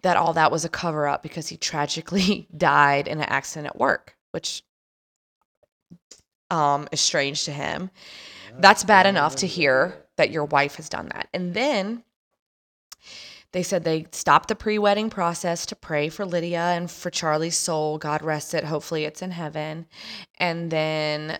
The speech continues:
Speaker 1: this is the part where I imagine Kim having a big moment of mental crossroads, like, being told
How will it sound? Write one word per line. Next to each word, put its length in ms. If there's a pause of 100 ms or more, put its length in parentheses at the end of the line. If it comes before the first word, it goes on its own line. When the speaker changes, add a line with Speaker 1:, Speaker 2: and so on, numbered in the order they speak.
Speaker 1:
this 320
is 120
the 100
part 300
where 120
I 160
imagine 600 (340)
Kim 320
having 400
a 340
big 280
moment 340
of 120
mental 260
crossroads, 680
like, 280 (520)
being 340
told 600